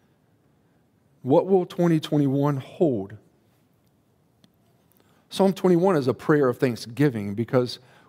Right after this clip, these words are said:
when salvation comes, thanksgiving ensues. The prayers of Psalm twenty are answered when we come to Psalm twenty-one. Come with me and let's read it together.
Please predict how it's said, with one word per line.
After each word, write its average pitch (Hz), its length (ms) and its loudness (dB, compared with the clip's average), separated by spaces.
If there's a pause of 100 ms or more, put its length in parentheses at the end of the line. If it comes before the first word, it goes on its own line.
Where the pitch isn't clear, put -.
when 131 160 0
salvation 131 580 0
comes, 117 380 -4
thanksgiving 117 680 -4
ensues. 110 680 -6 (2000)
The 135 80 4
prayers 170 420 0
of 127 80 -4
Psalm 143 300 0
twenty 147 420 0
are 113 140 -2
answered 98 600 -6 (1900)
when 113 160 -4
we 107 120 -4
come 123 240 -4
to 110 80 -4
Psalm 117 280 -4
twenty-one. 110 580 -6
Come 143 200 -4
with 131 160 -4
me 104 200 -4
and 101 100 -10
let's 113 180 -8
read 117 140 -2
it 107 80 -10
together. 104 480 -4